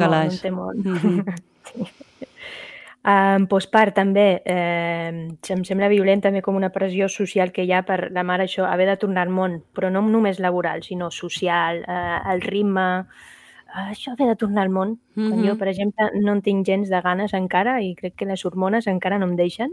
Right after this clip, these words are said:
Speaker 2: però hi ha
Speaker 1: I,
Speaker 2: aquesta
Speaker 1: i, i,
Speaker 2: pressió,
Speaker 1: i,
Speaker 2: també.
Speaker 1: i si arriba el moment que les hormones et deixen, ja el teu nadó ja no et deixarà, perquè va a tope i et necessita a tope,
Speaker 2: <laughs>
Speaker 1: o sigui que
Speaker 2: Sí.
Speaker 1: <laughs> Sí, sí.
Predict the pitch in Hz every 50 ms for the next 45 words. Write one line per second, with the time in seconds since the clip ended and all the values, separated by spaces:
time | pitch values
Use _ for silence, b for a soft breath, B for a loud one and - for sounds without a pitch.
0 | 392 - - _ - - 175 170 170 175 - 175 - - 190 170 170 170 175 -
1 | 175 175 - - - - 208 190 190 170 180 175 160 170 190 202 - 196 180 175
2 | 170 165 170 165 _ _ - 208 202 202 185 180 180 185 190 196 196 190 190 190
3 | 185 165 170 170 170 170 170 170 180 190 185 170 170 165 165 - 202 220 254 240
4 | - - 175 170 165 160 160 160 160 170 165 165 175 170 175 175 170 160 160 170
5 | 170 165 156 160 147 - - 151 151 156 - - - 156 156 - 160 160 175 185
6 | 175 - 170 165 190 214 202 170 165 160 147 - 156 - 226 - - 170 165 147
7 | 135 - 208 185 190 170 160 156 151 139 156 147 - - 175 180 180 175 175 -
8 | - 247 233 - 180 - - - - - - - - 262 247 - - - - -
9 | 185 - B B B B B B B B B B B B - - - 196 196 180
10 | - - 170 165 160 156